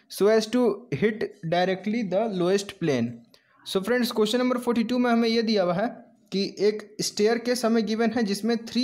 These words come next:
स्टेप्स हमें दी हुई है। तो हम लोग स्टेयरकेस का डायग्राम बना लेते हैं। ये पहला स्टेप, दूसरा स्टेप और तीसरा स्टेप, ठीक है।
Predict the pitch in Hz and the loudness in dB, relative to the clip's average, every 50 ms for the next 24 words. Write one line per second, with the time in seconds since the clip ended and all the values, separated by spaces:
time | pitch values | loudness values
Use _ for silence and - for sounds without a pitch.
0 | 254 240 233 - - 214 233 226 - - - - _ _ _ _ _ _ _ _ | 0 -2 -4 -2 -2 -2 -2 -2 -4 -10 -18 -20 _ _ _ _ _ _ _ _
1 | 151 165 196 220 214 - 156 151 180 190 170 156 143 139 143 123 131 123 - - | -2 0 0 0 0 -2 -2 -2 -2 0 0 0 -2 0 -2 -2 -4 -6 -12 -20
2 | _ - _ _ _ _ _ - 170 170 170 175 190 190 - - 180 180 - 202 | _ -20 _ _ _ _ _ -2 0 0 2 2 0 0 0 0 -4 -2 0 0
3 | 208 220 208 214 226 220 226 220 214 202 190 180 175 185 190 214 214 214 214 208 | 0 0 0 0 -2 -2 0 -2 0 2 2 2 2 2 0 2 2 2 2 2
4 | 208 208 196 - 202 196 233 269 - - - _ _ _ _ _ _ _ _ - | 2 2 2 0 0 2 0 -2 -4 -10 -18 _ _ _ _ _ _ _ _ -20
5 | _ _ _ _ _ _ - 151 165 190 202 - - - - _ _ _ _ _ | _ _ _ _ _ _ -4 0 0 2 2 0 -4 -8 -14 _ _ _ _ _
6 | - 156 165 170 185 202 196 196 - 220 233 233 233 - - - - _ _ - | -2 0 2 2 2 2 2 0 0 -2 -2 -2 -4 -10 -14 -14 -16 _ _ -20
7 | _ _ _ _ - 147 147 156 160 - 185 196 208 196 202 - 214 220 226 226 | _ _ _ _ -6 -2 -2 -2 0 0 0 0 0 0 0 0 0 0 0 -2
8 | - - - _ _ _ _ _ _ _ - 151 196 240 269 262 - - - - | -8 -18 -20 _ _ _ _ _ _ _ 0 2 2 2 0 -2 -8 -16 -20 -20
9 | - - - - _ - 185 180 170 - 185 175 156 143 139 - 135 123 123 123 | -20 -20 -20 -20 _ -2 -2 -2 0 0 0 0 0 0 -2 -4 -4 -6 -6 -6
10 | - - - _ _ _ _ _ _ _ _ - - - 180 196 247 269 | -12 -20 -20 _ _ _ _ _ _ _ _ -12 -8 -6 -4 -2 -4 -4